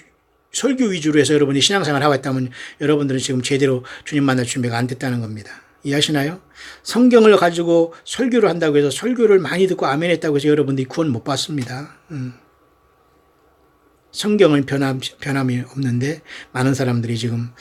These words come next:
성경을 설교하답시고 예수님을 떠나 있잖아요. 결과를 보좀-, 보면 알지 않습니까? The false prophet is one of the most cunning men of history.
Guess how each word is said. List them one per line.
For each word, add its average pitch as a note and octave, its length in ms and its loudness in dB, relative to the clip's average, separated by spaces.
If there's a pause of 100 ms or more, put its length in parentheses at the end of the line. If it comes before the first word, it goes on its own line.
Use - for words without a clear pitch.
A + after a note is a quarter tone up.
(220)
성경을 F3+ 460 0
설교하답시고 C#3+ 920 0 (240)
예수님을 B2 380 -2
떠나 F3+ 220 -2
있잖아요. C3+ 460 -4
결과를 F#3 360 6
보좀-, E3 320 -6
보면 E3+ 240 -4
알지 C#3+ 160 -6
않습니까? D3 500 -10 (1300)
The E3 180 6
false A#3+ 320 6
prophet F#3+ 340 0
is D#3+ 200 0
one D3+ 260 2
of C#3+ 180 -4
the C#3+ 140 0
most C#3+ 380 -2 (260)
cunning G3 400 0
men D3 240 2
of C3+ 200 2
history. B2 500 -4